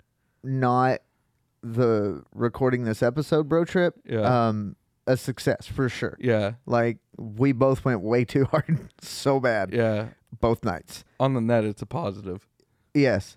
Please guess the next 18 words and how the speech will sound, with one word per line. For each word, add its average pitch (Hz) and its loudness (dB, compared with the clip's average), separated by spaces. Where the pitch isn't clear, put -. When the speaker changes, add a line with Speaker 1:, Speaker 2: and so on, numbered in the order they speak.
Speaker 2:
Yeah. 104 -4
Speaker 1:
But 120 4
for 139 2
the 123 4
episode 131 2
that 104 2
we 123 2
were 117 2
supposed 110 0
to 110 2
have, 101 0
a 123 -4
failure. 101 -2
<laughs> - -18
Speaker 2:
Yeah, 147 4
as 135 0
far 190 4
as 180 0